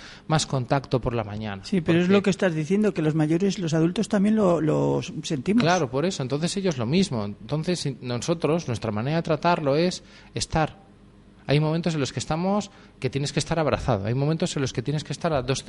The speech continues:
Speaker 1: o tres centímetros. Y hay momentos en los que solo tienes que estar en la habitación.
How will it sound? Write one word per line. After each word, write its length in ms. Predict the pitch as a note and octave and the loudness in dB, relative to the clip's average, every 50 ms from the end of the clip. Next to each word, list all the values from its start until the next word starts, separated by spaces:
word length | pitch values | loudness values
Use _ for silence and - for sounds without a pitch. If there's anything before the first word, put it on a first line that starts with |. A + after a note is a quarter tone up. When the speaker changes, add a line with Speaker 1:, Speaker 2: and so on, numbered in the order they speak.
| - - | -10 -6
Speaker 1:
o 140 | - C3 - | -6 -2 0
tres 200 | - D3 - - | 0 0 0 0
centímetros. 680 | D3 C3+ B2 - B2+ A#2 A2+ A2 G2 - - F#2 - - - - - - - - | 0 -2 0 0 -2 -2 -2 -4 -6 -6 -8 -10 -10 -12 -16 -20 -20 -20 -12 -2
Y 60 | - C3+ | -2 0
hay 60 | C#3 | 0
momentos 420 | D3+ D3+ D#3+ E3+ E3+ F#3+ F3 - | 0 0 -2 -2 -2 -2 -4 -2
en 60 | D#3 | -4
los 120 | C3 A#2+ - | -4 -4 -4
que 140 | - C3 A2 | -4 -4 -4
solo 380 | - - D#3+ E3 E3 F3 E3 | 0 0 0 4 4 4 4
tienes 240 | - E3 D#3 D#3 - | 4 2 2 2 0
que 80 | - C#3+ | -2 -2
estar 180 | - - C#3 | -2 -2 -2
en 80 | C#3 C3 | 0 0
la 80 | B2 | 0
habitación. 500 | A#2 A#2 A2+ - - - - G#3+ G3 C3 | 0 0 0 -2 -6 -4 -2 -2 -4 -4